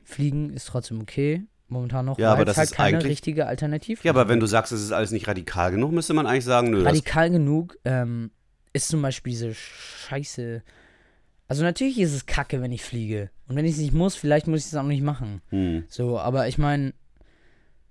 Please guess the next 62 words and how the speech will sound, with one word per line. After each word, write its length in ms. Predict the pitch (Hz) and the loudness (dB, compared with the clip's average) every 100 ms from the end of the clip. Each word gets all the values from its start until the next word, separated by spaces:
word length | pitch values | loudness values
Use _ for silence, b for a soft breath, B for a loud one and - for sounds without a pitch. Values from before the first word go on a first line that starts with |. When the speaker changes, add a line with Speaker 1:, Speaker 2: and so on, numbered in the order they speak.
| _ _ - | _ _ -8
Speaker 1:
man 140 | 135 | -6
zahlt 240 | - 156 160 | 0 0 2
ja 80 | |
auch 40 | 139 | 0
eine 100 | 139 | 0
gewisse 280 | 127 120 120 | -2 -4 -6
C 120 | - | -6
O 60 | 120 | -6
zwei 220 | - 117 | -4 -6
Steuer 240 | - 117 104 | -6 -8 -6
schon 120 | 117 | -8
auf 120 | 107 | -10
dem 100 | 110 | -10
Fliegerticket 880 | - 110 107 101 104 104 - 107 104 | -10 -10 -8 -8 -10 -12 -12 -12 -12
schon 220 | - 101 | -12 -12
drauf. 160 | 95 95 | -10 0
Speaker 2:
Nee, 100 | 120 | 2
ich 60 | 127 | 6
meine 160 | 160 196 | 8 8
ja 60 | |
nur, 100 | 139 | 8
das 180 | 117 - | 6 0
bedeutet, 280 | 131 139 131 | 2 2 2
das 180 | 123 - | 0 0
trifft 260 | 175 - | -4 0
dann 180 | 123 117 | 0 2
alle, 340 | - 180 113 82 | 2 4 4 4
ja? 200 | 98 131 | 4 4
Dann 120 | 131 | 2
wird 160 | 131 | 0
alles 260 | 123 143 139 | 0 0 -2
teurer, 600 | - 175 175 127 139 143 | 0 2 4 4 2 4
alles 180 | 139 135 | 2 2
Speaker 1:
Genau, 140 | 170 | 4
Speaker 2:
Mögliche 220 | 170 156 170 | 4 4 4
Speaker 1:
aber 80 | 151 | 6
warum 180 | 180 | 4
Speaker 2:
und 60 | 190 | 4
Speaker 1:
machst 180 | 190 - | 0 0
du 60 | |
denn 120 | 165 160 | 0 0
jetzt 120 | 151 | 0
sowas 200 | 175 175 | 0 0
verantwortlich? 520 | 156 147 160 143 - | -2 -4 -6 -6 -8
Also 200 | - 131 | -8 -6
natürlich 440 | 131 143 - 190 - | -4 -2 0 0 -2
ist 140 | 151 | -8
es 120 | 156 | -6
scheiße 420 | - 165 156 - 131 | -6 -4 -4 -6 -12
zu 140 | 127 | -12
fliegen. 240 | - 117 113 | -10 -2 4
Speaker 2:
Ich 60 | |
meine 180 | 156 175 | 6 8
nur, 80 | 147 | 6
Speaker 1:
So. 80 | 127 117 | 2 2
Speaker 2:
du, 60 | |
weil 120 | 131 123 | 2 4
du, 120 | 131 | 0
du 60 | |
forderst 300 | 117 160 165 165 | 6 6 8 4
ja 60 | |
radikale 260 | 156 - | 4 4